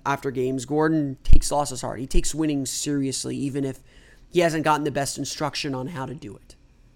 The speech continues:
This is a serious guy that, that wants to be a serious player. He has big ambitions, which, you know, maybe get him into trouble sometimes, but play, but, you know, he's starting to find his fit in his role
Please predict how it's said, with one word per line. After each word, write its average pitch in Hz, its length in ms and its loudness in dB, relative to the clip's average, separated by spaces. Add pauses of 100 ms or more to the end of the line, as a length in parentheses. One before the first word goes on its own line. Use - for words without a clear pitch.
(1400)
This - 120 -8
is 170 120 -4
a - 20 -2
serious 165 360 2
guy 135 280 0
that, 127 280 -8
that 139 120 -2
wants 147 300 0
to 147 100 -6
be 135 160 -4
a 127 60 -6
serious 135 320 -6
player. 131 260 -4
He 147 80 0
has 147 180 -4 (240)
big 151 160 0
ambitions, 160 580 -2
which, - 220 -12 (520)
you 160 100 0
know, 156 100 2
maybe 170 400 0 (140)
get 170 160 -2
him 170 120 -2
into 160 160 -4
trouble 156 380 -4
sometimes, - 760 -16
but 131 260 -6 (880)
play, 165 280 -4
but, 139 280 -6 (140)
you 147 100 -2
know, 135 100 -2
he's 143 140 -6
starting 160 300 -2
to 147 60 -6
find 143 500 -4
his - 240 4
fit - 280 -6
in 135 100 -8
his 131 160 -6
role 135 440 -6